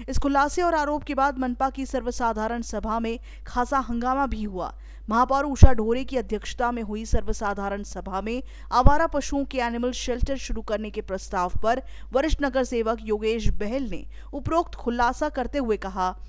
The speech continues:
कि सत्तारूढ़ भाजपा कोरोना काल में भी भ्रष्टाचार करने से बाज नहीं आई,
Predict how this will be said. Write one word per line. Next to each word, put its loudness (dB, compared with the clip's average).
कि -2
सत्तारूढ़ 2
भाजपा 0
कोरोना -2
काल -2
में -2
भी -2
भ्रष्टाचार -2
करने -6
से -4
बाज -2
नहीं -6
आई, -4